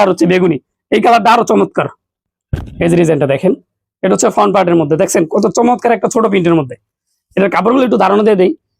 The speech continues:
এটা হচ্ছে সম্পূর্ণ সুতি কাপড় থাকবে, আশি কাউন্টের সুতির মধ্যে। এটা হচ্ছে ফ্রন্ট পার্ট, স্ক্রিনশট নেন,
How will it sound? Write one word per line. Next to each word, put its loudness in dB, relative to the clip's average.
এটা 2
হচ্ছে 0
সম্পূর্ণ 2
সুতি 0
কাপড় 2
থাকবে, 0
আশি -2
কাউন্টের 0
সুতির 0
মধ্যে। -2
এটা 0
হচ্ছে 0
ফ্রন্ট 2
পার্ট, 2
স্ক্রিনশট 0
নেন, 2